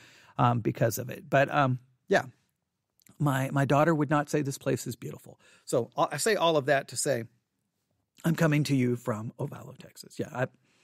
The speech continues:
yeah, that was a long and winding road to <laughs> nowhere. Okay, but hey, I've got, you can tell today that I, I really,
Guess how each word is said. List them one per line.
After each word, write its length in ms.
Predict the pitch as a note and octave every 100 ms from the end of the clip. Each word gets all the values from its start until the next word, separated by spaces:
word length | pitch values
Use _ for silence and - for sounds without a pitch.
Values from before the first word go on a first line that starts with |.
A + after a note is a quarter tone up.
| _
yeah, 100 | -
that 140 | A#2+ C3+
was 100 | C#3
a 60 |
long 360 | C3+ B2 B2+ C#3
and 160 | B2+ A#2
winding 400 | B2+ B2 C3+ B2
road 300 | A#2+ B2 -
to 140 | F3
<laughs> 120 | D#3
nowhere. 360 | F#3 F#3 D#3 A3+
Okay, 200 | - A#3
but 380 | F#3+ D#4+ D#4 - - -
hey, 340 | D4 E4+ A#3+ -
I've 200 | G#3 D4+
got, 160 | D#4+ B3 - C3+
you 260 | A#3+ B3 D#4
can 180 | D#4
tell 400 | - - D#4 E4
today 580 | - D4+ F3+ D3+ C3 C3 - _ _ -
that 160 | G#3+
I, 160 | G3 G#3+
I 100 | - G#3+
really, 460 | G#3+ E4 E4 A#3